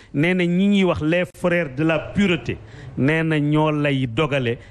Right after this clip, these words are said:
ni la marhaban, yaatal nañ la, wa sahla. Lahu fi, lahu siqatun fi nafsihi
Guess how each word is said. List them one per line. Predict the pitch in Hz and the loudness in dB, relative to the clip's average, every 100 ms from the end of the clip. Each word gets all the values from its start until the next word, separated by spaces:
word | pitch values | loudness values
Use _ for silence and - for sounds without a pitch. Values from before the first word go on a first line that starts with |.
| - | -4
ni | 131 | 0
la | 143 | 2
marhaban, | 131 147 139 - 127 117 | 2 0 0 -2 -2 0
yaatal | 117 151 151 160 | 2 0 0 0
nañ | 143 143 | 2 2
la, | 147 - - | 0 -2 -4
wa | - | -2
sahla. | 151 143 113 92 71 - - - | 0 0 -2 -4 -10 -20 -20 -2
Lahu | 151 226 302 | 0 2 0
fi, | - 302 214 | -2 -4 2
lahu | 277 285 | 2 2
siqatun | 302 294 269 254 | 0 -2 0 0
fi | 208 233 | 0 2
nafsihi | 254 254 226 190 185 | 2 0 0 0 0